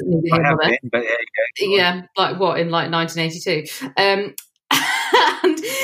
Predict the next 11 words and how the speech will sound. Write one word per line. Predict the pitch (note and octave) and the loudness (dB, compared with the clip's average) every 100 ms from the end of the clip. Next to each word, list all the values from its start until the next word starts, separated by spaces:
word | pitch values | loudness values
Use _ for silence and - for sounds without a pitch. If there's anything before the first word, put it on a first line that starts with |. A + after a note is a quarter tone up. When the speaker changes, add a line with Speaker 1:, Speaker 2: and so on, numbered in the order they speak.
| A#4+ | 0
Speaker 1:
ask | A#3 D4+ E4 | 2 2 2
the | D4 | 2
locals | C#4 C#4+ C4 | 2 0 -4
for | B3 | 0
recommendations. | C4 C4+ B3 B3 B3 C4+ E3 D3 D#3+ | 0 0 -2 0 2 2 -2 -8 -4
So, | G3+ F#3 F#3 - - - _ | 0 0 -2 -10 -20 -20 _
you | B3+ | 0
know, | G#3+ E3 - - | 2 0 -6 -6
there | G3+ B3+ | 0 2
are | C4 | 2
so | C4+ B3 A#3+ | 0 -2 -2